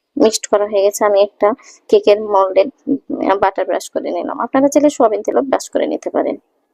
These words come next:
ব্যাটার দেওয়ার পরে এভাবে একটু ঝাঁকি নিতে হবে, ভিতরে যেন কোনো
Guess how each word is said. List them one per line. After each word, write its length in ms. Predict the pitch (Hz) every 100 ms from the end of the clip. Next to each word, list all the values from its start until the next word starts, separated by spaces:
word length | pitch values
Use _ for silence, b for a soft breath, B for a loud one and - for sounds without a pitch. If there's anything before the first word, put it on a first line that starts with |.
| _ _ _ _ _ _ _ _ _ _ _ _ _ -
ব্যাটার 220 | 208 233 _ 220
দেওয়ার 220 | 202 202 -
পরে 120 | 202 220
এভাবে 200 | 233 226
একটু 140 | - 220
ঝাঁকি 260 | 208 196
নিতে 160 | 190 190
হবে, 120 | 196 180
ভিতরে 240 | 208 208 202
যেন 140 | 196
কোনো 160 | 214 226